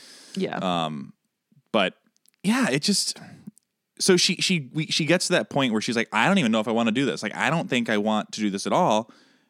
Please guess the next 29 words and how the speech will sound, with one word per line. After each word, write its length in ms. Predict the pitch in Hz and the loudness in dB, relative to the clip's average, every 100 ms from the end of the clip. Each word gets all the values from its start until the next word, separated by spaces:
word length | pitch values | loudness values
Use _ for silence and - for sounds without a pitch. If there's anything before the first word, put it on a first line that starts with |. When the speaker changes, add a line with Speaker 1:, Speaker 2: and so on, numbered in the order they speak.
| _ - | _ -6
Speaker 2:
And 100 | - | 0
Christina 320 | 196 - 285 | 2 4 4
has 180 | 269 240 | 4 4
the 80 | 240 | 2
great 280 | 190 269 226 | 4 2 2
question 340 | 277 277 277 | 2 2 2
of, 60 | 254 | 2
like, 120 | 254 | 4
"Then 160 | 277 226 | 4 6
why 200 | 262 320 | 4 2
even 420 | 311 311 330 320 | 0 0 -2 -4
fucking 760 | - - 302 - 339 349 359 | -6 -2 0 0 -2 0 0
tell 380 | - 285 320 415 | 0 2 2 4
me?" 260 | 403 196 - | 2 2 0
Speaker 1:
Yeah, 160 | 190 151 | -2 -2
that's 200 | 180 - | -4 -4
a 60 | |
really 240 | 220 170 151 | -2 -2 -2
good 220 | 127 - | -4 -6
scene. 340 | - 101 175 - _ _ _ _ - | -6 -6 -8 -14 _ _ _ _ -8
I 80 | 196 | -6
really 160 | 180 | 0
Speaker 2:
It's 100 | 190 | 2
a 40 | 311 | 2
Speaker 1:
like 120 | - | 2
Speaker 2:
great 140 | 247 359 | 2 2
Speaker 1:
that 120 | 370 | 0
Speaker 2:
scene. 300 | - - 226 | 0 -2 -4
Speaker 1:
scene. 120 | 202 | -8